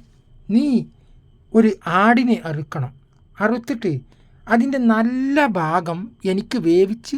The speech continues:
കൊണ്ടുതരണം" എന്ന് പറഞ്ഞു, "എനിക്ക് ഭക്ഷിക്കാൻ വേണ്ടി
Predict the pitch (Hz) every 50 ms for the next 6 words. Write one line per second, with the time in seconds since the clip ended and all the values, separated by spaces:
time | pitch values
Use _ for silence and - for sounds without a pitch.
0 | - - _ - 185 180 175 180 185 220 - - 139 139 139 131 135 135 - -
1 | _ _ _ - 185 156 160 160 143 131 127 131 131 139 - - 180 190 - -
2 | 277 285 - - _ _ _ _ - 180 190 - - 247 226 233 262 262 233 196
3 | 180 175 185 254